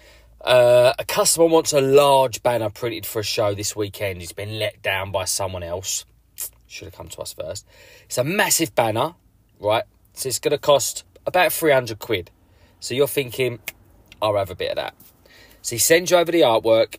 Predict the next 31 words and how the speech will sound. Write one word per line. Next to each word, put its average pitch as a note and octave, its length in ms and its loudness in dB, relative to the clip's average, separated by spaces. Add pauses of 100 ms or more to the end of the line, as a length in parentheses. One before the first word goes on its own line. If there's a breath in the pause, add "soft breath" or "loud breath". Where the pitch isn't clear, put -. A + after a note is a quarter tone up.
(100)
and A2 120 -8
you A2+ 100 -8
discover A2 680 -2
it's - 160 -8
a - 240 -4
screenshot A2+ 520 -4
of - 60 -6
something G#2 320 -2
that - 60 -12
he's G2 120 -8
seen G2 160 -6
on F2+ 160 -8
Google. F2 560 -6 (240)
It's - 140 -6
not A2 180 -2
gonna F#2+ 200 -6
work. E2+ 320 -4 (320 soft breath)
So - 120 -10
now A#2 180 0
you A#2 120 2
gotta - 200 -2
spend F#2+ 360 -4
time C3 720 0
and A2+ 220 -6
money G#2+ 480 -4 (300 soft breath)
to G#2 80 -16
get G#2 160 -2
it D#2+ 100 -2
either G2+ 180 -6
professionally A#2+ 680 -2
designed. A#2+ 760 0